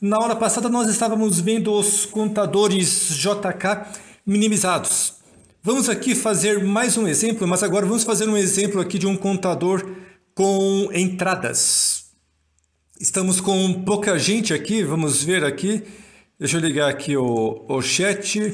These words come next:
Tem, tem alguém aí me escutando? Dá um alô aí no chat, por gentileza. Enquanto isso, eu vou ligando aqui a nossa câmera, nossa câmera frontal aqui, vamos ver.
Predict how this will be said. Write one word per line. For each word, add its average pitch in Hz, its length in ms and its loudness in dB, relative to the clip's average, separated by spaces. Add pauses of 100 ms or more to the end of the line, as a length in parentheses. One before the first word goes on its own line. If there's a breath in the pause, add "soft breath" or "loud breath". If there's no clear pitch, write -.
(720 loud breath)
Tem, 214 340 0
tem 240 200 0
alguém 226 300 2
aí 226 140 2
me 190 120 2
escutando? 190 520 0
Dá 175 160 0
um 233 140 2
alô 202 280 2
aí 170 140 2
no 160 140 0
chat, 156 420 -2
por 202 440 0
gentileza. 147 640 0
Enquanto 135 360 -4
isso, 170 140 0
eu 151 40 0
vou 156 160 0
ligando 160 320 0
aqui 143 220 -2
a 127 320 2
nossa 120 560 -2 (1500 loud breath)
câmera, 220 720 0 (380)
nossa 147 640 0 (340)
câmera 131 800 0 (480)
frontal 147 840 -2
aqui, - 240 -4
vamos 131 300 -2
ver. 202 260 -2